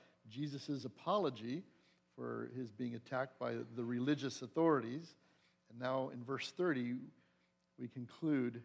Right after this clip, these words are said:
Jesus' response to those who are attacking him.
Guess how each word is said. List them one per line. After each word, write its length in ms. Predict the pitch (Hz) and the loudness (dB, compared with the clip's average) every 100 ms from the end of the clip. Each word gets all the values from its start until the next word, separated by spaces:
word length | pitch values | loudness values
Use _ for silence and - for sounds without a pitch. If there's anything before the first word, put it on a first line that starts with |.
| - _ _ | -14 _ _
Jesus' 720 | 113 135 127 127 - 135 123 | -6 -4 -2 -4 -4 -6 -4
response 840 | 123 120 - - 147 120 120 - - _ _ | -6 -6 -6 0 2 2 -2 -16 -20 _ _
to 60 | 127 | -8
those 500 | 113 120 123 120 - 123 | -2 0 0 -2 -6 -6
who 100 | 120 | -6
are 60 | |
attacking 500 | 120 - 127 123 113 104 | -6 -4 -6 -4 -10 -12
him. 120 | 107 | -14